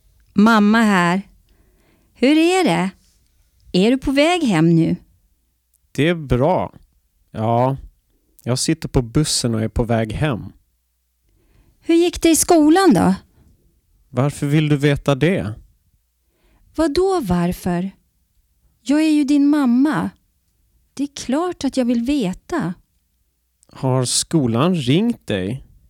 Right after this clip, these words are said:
Speaker 1: Nej. Borde de göra det, tycker du?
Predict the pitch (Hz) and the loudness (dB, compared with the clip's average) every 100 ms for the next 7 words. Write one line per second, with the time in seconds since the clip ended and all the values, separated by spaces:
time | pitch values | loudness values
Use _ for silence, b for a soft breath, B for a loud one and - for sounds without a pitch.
0 | _ _ _ _ _ _ - 165 151 160 | _ _ _ _ _ _ -4 -2 -2 -6
1 | 160 220 226 _ _ _ _ _ _ _ | -4 -4 -4 _ _ _ _ _ _ _
2 | _ _ 233 233 214 202 185 165 196 339 | _ _ -2 2 2 2 2 2 0 0
3 | 330 190 - 175 160 147 | 0 -2 -4 -6 -6 -6